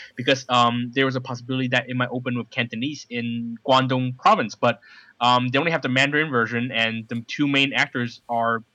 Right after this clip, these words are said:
dubbed, and so is Liu Kai-chi, and the only person who's not dubbed is probably Mini Yang, and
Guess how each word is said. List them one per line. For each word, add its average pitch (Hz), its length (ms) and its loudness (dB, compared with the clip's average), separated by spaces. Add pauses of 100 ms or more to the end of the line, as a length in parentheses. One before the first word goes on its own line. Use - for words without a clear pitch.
(300)
dubbed, 180 320 2 (100)
and 123 80 -4
so 143 140 0
is 127 120 -2
Liu 135 120 0
Kai-chi, 131 580 -2
and 123 180 0
the 127 80 0
only 131 140 2
person 131 260 -4
who's 123 200 -2
not 127 280 0
dubbed 113 180 -2
is 101 60 -12
probably 123 220 0
Mini 113 220 -4
Yang, 113 360 -2
and 104 180 -4